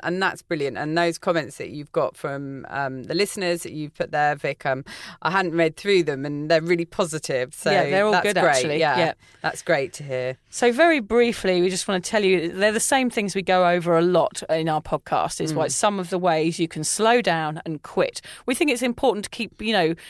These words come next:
Speaker 2: instilling these in you because these are the ways that you're gonna learn how to stop drinking and reflect and understand that perhaps you do have a grey area drinking problem or perhaps a,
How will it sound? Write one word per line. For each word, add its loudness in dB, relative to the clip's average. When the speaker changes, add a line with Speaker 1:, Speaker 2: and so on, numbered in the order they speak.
Speaker 2:
instilling 2
these 2
in 2
you 2
because -2
these 0
are 4
the 0
ways 2
that -8
you're 4
gonna -2
learn 4
how -4
to -14
stop 0
drinking -4
and -4
reflect -2
and -6
understand 0
that -4
perhaps -8
you -8
do -2
have -8
a -8
grey 4
area 4
drinking -4
problem -6
or -4
perhaps -6
a, -4